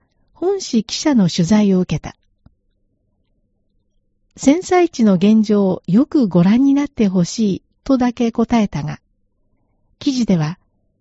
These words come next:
運命と思いへこたれませんと美談仕立てになっていた。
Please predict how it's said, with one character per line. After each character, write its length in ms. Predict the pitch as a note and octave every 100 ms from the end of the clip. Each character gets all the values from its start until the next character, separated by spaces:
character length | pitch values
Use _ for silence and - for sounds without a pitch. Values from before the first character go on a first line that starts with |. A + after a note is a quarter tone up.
| _ _ _ _
運 280 | C4 F4+ G4+
命 220 | F4+ C4
と 400 | A3 - F3+ F3 -
思 320 | F#3 G#3 A3+
い 160 | F3+ -
へ 180 | - G3
こ 160 | A3+
た 100 | C#4
れ 100 | C#4
ま 140 | C#4+ C#4+
せ 220 | - C4+
ん 120 | G#3+ _ _
と 200 | G3 F#3+ _ _ _ _ _ _
美 160 | F3+ E3+
談 300 | G#3+ C#4 D4+
仕 80 | D#4+
立 180 | D#4+
て 160 | D#4 B3+
に 140 | F#3
な 140 | D#3+ E3
っ 40 |
て 160 | - D3+
い 100 | E3+
た。 220 | - -